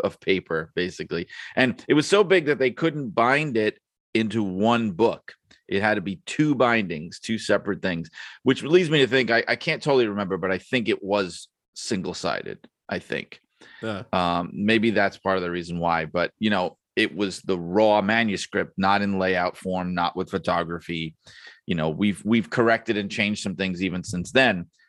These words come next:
Speaker 1: So I'm hoping it's even better than what he got. And by the way, I should say that it's called Blood and Fire,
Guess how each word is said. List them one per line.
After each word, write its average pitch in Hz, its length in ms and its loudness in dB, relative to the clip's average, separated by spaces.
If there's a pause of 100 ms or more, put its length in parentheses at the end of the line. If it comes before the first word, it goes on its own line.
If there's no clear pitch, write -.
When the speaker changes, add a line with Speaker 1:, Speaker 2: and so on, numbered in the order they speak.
(120)
Speaker 1:
So - 140 -2
I'm 101 80 -2
hoping 110 260 0
it's 92 140 -4
even 92 240 -2
better 120 260 4
than 95 140 0
what 87 140 -6
he 87 100 -4
got. 87 220 2
And 107 120 0
by 131 160 6
the 120 80 4
way, 120 140 4
I 101 80 0
should 160 240 -2
say 80 340 -12 (280)
that 90 120 0
it's 90 120 -6
called 90 360 0
Blood 104 220 4
and 98 140 -2
Fire, 87 440 -2